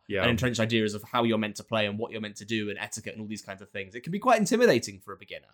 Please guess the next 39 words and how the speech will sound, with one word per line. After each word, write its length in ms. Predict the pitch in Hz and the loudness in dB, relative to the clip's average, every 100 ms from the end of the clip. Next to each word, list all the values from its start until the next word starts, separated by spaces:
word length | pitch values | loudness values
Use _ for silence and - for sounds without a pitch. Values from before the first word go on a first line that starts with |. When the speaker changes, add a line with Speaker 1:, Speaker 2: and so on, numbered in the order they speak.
| - | -6
Speaker 1:
Yeah. 240 | 113 120 | -2 0
Speaker 2:
And 120 | 127 135 | 0 2
so 120 | 175 | 4
I 80 | 170 | 6
don't 160 | 180 175 | 6 6
know 80 | |
whether 220 | 156 156 139 | 8 8 6
Flesh 220 | 143 123 | 2 2
and 80 | 123 | 2
Blood 120 | 120 | 0
would 100 | 120 | 2
be 120 | 117 | 2
exactly 320 | 113 123 110 110 | 2 0 -2 0
like 240 | 120 - | -2 -2
that, 160 | 82 - _ | -14 -16 _
whether 160 | 120 117 | -2 0
you'd 160 | 107 - | 0 2
turn 200 | 110 104 | 2 2
up 120 | 98 | 2
and 60 | 104 | 0
everyone 220 | 104 104 | 0 0
would 100 | 104 | 0
immediately 340 | 104 104 101 | 0 0 -2
tell 160 | 95 104 | -4 -4
you 80 | 98 | -4
to 60 | 101 | -6
sleeve 260 | - 101 | -6 -6
your 100 | 98 | -6
cards 340 | - 101 98 110 | -4 -4 -4 -2
right 200 | 101 101 | -2 0
now 180 | 104 98 | 0 0
or 80 | 95 | -2
face 260 | - 98 | -4 -6
the 60 | 101 | -2
death 260 | 113 113 - | 4 8 8
penalty. 460 | 139 160 190 92 175 | 6 4 4 2 0
Speaker 1:
<laughs> 40 | - _ _ - | -4 _ _ 4
Speaker 2:
Um, 520 | 143 165 131 123 117 _ _ - | 10 12 12 8 6 _ _ 10
but 320 | 160 143 - | 10 10 4